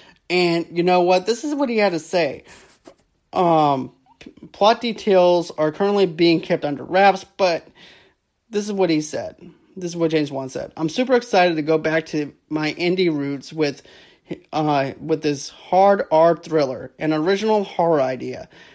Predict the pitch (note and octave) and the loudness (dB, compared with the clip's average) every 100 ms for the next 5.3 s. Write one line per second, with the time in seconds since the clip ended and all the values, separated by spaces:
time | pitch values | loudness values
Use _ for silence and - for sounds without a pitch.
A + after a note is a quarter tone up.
0 | _ F#3+ A3 B3 G#3 F3+ F3+ C#3+ C#3+ D3+ | _ 2 6 4 4 -2 -2 -2 -2 -4
1 | - - F#3+ A3 D#3 D3+ C3 B2+ C3 - | -4 2 4 4 4 0 -2 -6 -10 -6
2 | E3+ F#3+ - A#3 C4+ B3+ B3 A3+ E3+ F#3 | 0 0 2 2 0 0 0 0 2 2
3 | F#3 - F3 E3+ E3+ - - - _ _ | 2 0 2 2 -2 -8 -20 -20 _ _
4 | - D#3 D#3+ E3+ - E3+ C#3+ D3+ D3 - | -8 -4 -2 -2 0 -2 -2 -4 -6 -4
5 | A3+ D#3 C3+ | -2 -2 -4